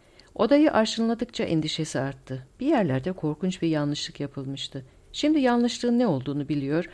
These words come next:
bu da sinirlerinin daha da gerilmesine neden oluyordu. Bütün ümitlerinin yok olduğu bir anda Mısır Kraliyet Hava Kuvvetleri Genel Karargahı'nı aramış, Yüzbaşı Ömer Rahman'ı istemiş, yüzbaşının bütün gerekli yerlerde,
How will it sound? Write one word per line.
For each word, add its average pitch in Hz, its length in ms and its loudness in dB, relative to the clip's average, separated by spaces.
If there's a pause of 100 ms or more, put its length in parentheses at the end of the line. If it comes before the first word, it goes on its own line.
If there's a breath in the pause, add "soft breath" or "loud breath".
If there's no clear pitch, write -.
(240 loud breath)
bu 170 60 0
da 170 100 0
sinirlerinin 156 760 0 (280 loud breath)
daha 185 260 -2
da 160 60 0
gerilmesine 147 680 -2
neden 143 260 -4
oluyordu. 131 580 -8 (460 loud breath)
Bütün 302 300 0
ümitlerinin 151 560 0
yok 196 260 -2
olduğu 143 340 -6
bir 185 100 0
anda 147 400 -2 (260 loud breath)
Mısır 277 380 0
Kraliyet 220 520 0
Hava 208 160 -2
Kuvvetleri 143 600 -4
Genel 160 280 0
Karargahı'nı 139 680 -4
aramış, 135 420 -4 (320 loud breath)
Yüzbaşı 147 540 0
Ömer 147 380 -2 (340 loud breath)
Rahman'ı 143 400 -2
istemiş, 143 580 -4 (240 loud breath)
yüzbaşının 254 640 0
bütün 240 320 -2
gerekli 180 420 0
yerlerde, 135 640 -2